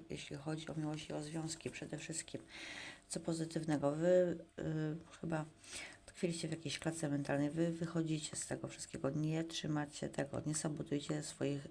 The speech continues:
y, samych siebie. Y, wyjść poza granice, które sami sobie być może wytyczyliście, lub jakieś utarte schematy, którymi kierowaliście się, bo tak trzeba, bo tak powinno być, bo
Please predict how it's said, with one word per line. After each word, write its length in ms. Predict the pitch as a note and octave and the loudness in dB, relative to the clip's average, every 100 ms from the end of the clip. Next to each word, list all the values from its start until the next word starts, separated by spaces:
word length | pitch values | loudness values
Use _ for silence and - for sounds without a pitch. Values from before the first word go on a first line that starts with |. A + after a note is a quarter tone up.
| - | 0
y, 120 | C#3 | 0
samych 360 | - C#3+ C#3 C#3 | 0 0 0 0
siebie. 320 | - C3+ B2 | -4 -2 -2
Y, 80 | B2+ - - - - - - D3+ D3+ D3 D3 D3 | -4 -8 -10 -10 -10 -12 -6 -2 0 2 2 2
wyjść 680 | D#3+ E3 D#3+ - - - - - - - - - - | 0 4 6 4 -4 -8 -10 -16 -18 -16 -16 -20 0
poza 300 | E3 D#3+ F3 | 2 4 4
granice, 480 | D3 C3+ C#3 C#3+ - | 6 4 2 0 -2
które 320 | - C3+ C3 | 0 0 2
sami 280 | - C#3 C#3 | 2 4 2
sobie 420 | - C3+ C3+ B2+ - - - - | 0 0 0 0 -4 -12 -14 -6
być 200 | C3 - | -4 0
może 380 | C3+ C3 C3+ B2 | 0 2 0 -2
wytyczyliście, 680 | C3 B2+ C3 - C3 B2 B2 | -4 -2 -2 -2 -4 -2 0
lub 160 | B2+ | 0
jakieś 380 | D3 C#3+ - - | 0 -2 -4 -4
utarte 420 | A#2+ C3 B2+ - | -2 0 0 -2
schematy, 460 | C3 - C3+ B2 C3+ | -2 0 0 0 -4
którymi 360 | - - B2+ B2 | -8 -2 -2 0
kierowaliście 720 | - C3 C3 B2+ B2+ - - | 2 2 2 0 -2 -4 -2
się, 100 | A#2+ | -2
bo 200 | A#2 - | 0 0
tak 220 | - - | 0 -2
trzeba, 460 | - - - A2+ B2 | -4 -2 2 2 0
bo 160 | B2+ | 0
tak 200 | B2 D#3 | -2 -4
powinno 640 | - - C#3 - B2+ B2 B2+ | 0 2 2 0 0 0 0
być, 360 | A#2 C3 - - | 0 0 -2 -2
bo 140 | A#2 | -2